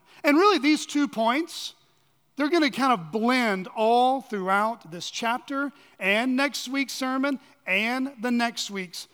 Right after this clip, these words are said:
sermon. And friends, what we're gonna find is this: God is working in the most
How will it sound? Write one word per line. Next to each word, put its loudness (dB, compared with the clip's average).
sermon. -4
And -12
friends, -2
what 0
we're -2
gonna -2
find 0
is -6
this: -4
God 6
is -2
working -8
in 0
the 0
most 0